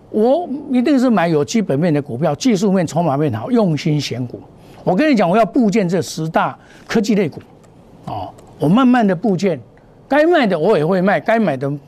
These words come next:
可以买，叫做一档接一档，获利无法挡，这样子才能够以，我不管是长线、短线的获利，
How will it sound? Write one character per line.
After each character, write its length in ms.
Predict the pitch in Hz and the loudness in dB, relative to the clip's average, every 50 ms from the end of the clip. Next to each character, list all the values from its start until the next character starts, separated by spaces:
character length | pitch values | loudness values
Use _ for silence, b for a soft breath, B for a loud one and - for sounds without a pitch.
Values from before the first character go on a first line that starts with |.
| - - - | -20 -16 -4
可 140 | - 196 | -2 0
以 60 | 196 175 | 0 0
买， 200 | 151 123 101 104 - | -2 -4 -6 -10 -4
叫 140 | - 247 220 | -2 0 0
做 120 | 202 233 | 0 0
一 160 | - 302 359 | 0 0 -2
档 380 | 349 339 - - 170 156 135 147 | -2 -2 -2 -4 -2 -2 -2 -2
接 180 | - 208 202 | 0 0 2
一 80 | 208 208 | 2 0
档， 160 | 165 151 - 123 | -2 -4 -6 -6
获 240 | - - 226 190 170 | -4 -2 0 0 0
利 100 | 170 143 | 0 -2
无 140 | 131 135 127 | -2 -2 -2
法 160 | 131 131 143 | -2 -4 -4
挡， 120 | - - - - - - - - - - - - - - - - - - - - - - - - - - | -6 -10 -16 -20 -20 -20 -20 -18 -20 -20 -20 -20 -20 -20 -20 -20 -20 -20 -20 -20 -20 -20 -20 -20 -20 -4
这 140 | - 415 453 | -2 0 2
样 80 | 440 330 | 2 4
子 140 | 208 247 | 2 2
才 180 | 214 - 202 254 | 2 2 2 2
能 140 | 277 269 254 | 4 4 4
够 180 | 277 254 233 - - - - - - - - - - - - - - - - - - - - - | 2 2 0 -2 -6 -16 -20 -20 -20 -20 -20 -20 -20 -20 -20 -20 -20 -20 -20 -20 -20 -20 -12 -2
以， 160 | - 220 240 226 - - - B B B B B B | 0 0 0 0 -2 -10 -20 B B B B B B
我 100 | 247 233 | -2 0
不 140 | 320 415 | 2 0
管 180 | 440 403 220 196 | 2 2 2 2
是 100 | 233 262 | 2 0
长 240 | - - - 247 247 | 0 0 0 2 2
线、 180 | 226 339 320 208 | 2 2 0 0
短 160 | - 196 160 | 0 0 -2
线 160 | 143 147 294 220 | 0 0 0 -2
的 60 | 175 | 0
获 220 | 139 - 285 208 196 | 0 0 0 0 0
利， 180 | 208 175 131 | -2 -2 -6